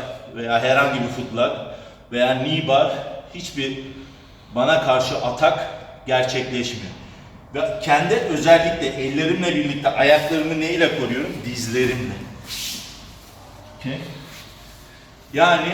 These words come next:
aynı güreşiyor gibi. Benim dizlerim, dirseklerim, ellerim benim koruyucu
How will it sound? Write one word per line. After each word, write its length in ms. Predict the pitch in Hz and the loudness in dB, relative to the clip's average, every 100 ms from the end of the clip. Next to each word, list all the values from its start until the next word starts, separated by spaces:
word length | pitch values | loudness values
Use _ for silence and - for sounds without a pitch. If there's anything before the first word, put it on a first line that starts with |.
| 190 - - - - | -4 -6 -14 -12 -2
aynı 280 | 208 220 208 | 2 2 0
güreşiyor 500 | 175 165 156 - 170 | 0 0 0 0 0
gibi. 200 | 127 - - - - - - - - | -2 -6 -10 -14 -16 -20 -20 -16 -6
Benim 300 | 147 185 147 | -2 -2 -2
dizlerim, 500 | 170 139 170 165 131 | -2 0 0 2 0
dirseklerim, 800 | 131 131 160 156 156 151 190 - - - - | 0 -2 -2 -2 0 0 0 -4 -8 -14 -6
ellerim 600 | 131 139 151 156 202 202 - - - - - - - 123 | -2 0 2 2 0 -2 -6 -12 -16 -18 -18 -20 -14 -4
benim 400 | 139 175 190 190 - - - - | -2 -2 -4 -6 -10 -14 -16 -10
koruyucu 540 | 143 139 147 139 156 | -2 0 2 2 2